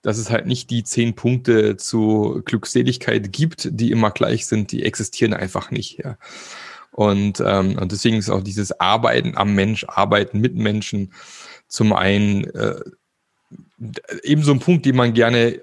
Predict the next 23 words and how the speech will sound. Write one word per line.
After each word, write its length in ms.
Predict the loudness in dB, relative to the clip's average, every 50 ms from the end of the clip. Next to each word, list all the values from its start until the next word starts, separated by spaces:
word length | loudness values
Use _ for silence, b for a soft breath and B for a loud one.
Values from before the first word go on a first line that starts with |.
| _ _ -8
um 160 | -4 -2 0
den 120 | 0 2 2
man 120 | 2 2
gerne 180 | 2 2 2 0
drumherum 480 | 0 2 2 4 4 4 4 2 2
tanzt 580 | 0 -2 -2 -2 -2 -2 -2 -4 -6 -8 -12 -20 _ _ B B B B B B B B B B B -6
und 160 | -4 0 0
den 100 | 2 4
man 160 | 4 2 2
vielleicht 340 | 0 0 0 0 2 2 2
dann 140 | 2 2 2
sogar 220 | 2 2 2 4
eher 160 | 4 2 2
vernachlässigt 720 | 0 0 0 0 0 0 0 -2 -4 -6 -2 -2 -2 -2 -2
und 80 | -2 -4
sich 120 | -2 -2
dann 120 | -2 -2
wieder 160 | 0 0 0 0
mehr 220 | 2 2 2 2
auf 200 | 0 0 -2 -4
Prozesse 760 | -2 -2 -2 -2 -2 -2 -4 -2 0 2 2 4 2 2 2
und 260 | 0 0 -2 -2 -2
irgendwelche 800 | 0 0 0 2 2 0 0 2 2 2 0 0 0 0 0 -2